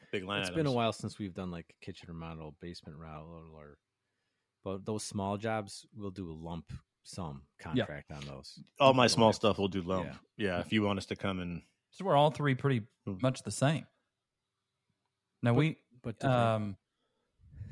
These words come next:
Speaker 1: I mean, it's, I, I don't have, I, I, yeah, but different. Yeah. I mean, I don't have one size fits all.
Speaker 3: Yeah.
Speaker 1: If somebody might call me to do fucking a driveway, I'll be like, "Hey, seventy-five hundred,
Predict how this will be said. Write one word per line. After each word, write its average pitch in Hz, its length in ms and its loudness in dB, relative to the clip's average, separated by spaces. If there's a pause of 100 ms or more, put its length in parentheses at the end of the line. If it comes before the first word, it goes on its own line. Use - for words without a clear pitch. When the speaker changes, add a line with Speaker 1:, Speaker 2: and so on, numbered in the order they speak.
(120)
Speaker 1:
I 147 80 4
mean, 143 120 4
it's, 135 120 2
I, 143 160 6
I 147 140 12
don't 165 100 12
have, 139 180 12
I, 135 100 8 (220)
I, 151 300 6
yeah, 117 220 2
but - 360 0
different. 123 340 -2
Yeah. 120 180 4 (240)
I 131 80 2
mean, 151 80 10
I 175 100 12
don't 160 100 10
have 135 260 8
one 120 340 4
size 117 280 4
fits - 240 0
all. 113 340 2 (120)
Speaker 3:
Yeah. 117 200 2
Speaker 1:
If - 240 -8
somebody 143 240 2
might 117 180 4
call 120 200 4
me 113 140 -2
to 107 100 -4
do 110 500 -4 (1080)
fucking 107 180 -8
a 87 60 -12
driveway, 98 500 2 (260)
I'll 101 80 -8
be 107 100 -2
like, 107 120 2
"Hey, 147 240 -2 (720)
seventy-five 151 600 10
hundred, 98 240 4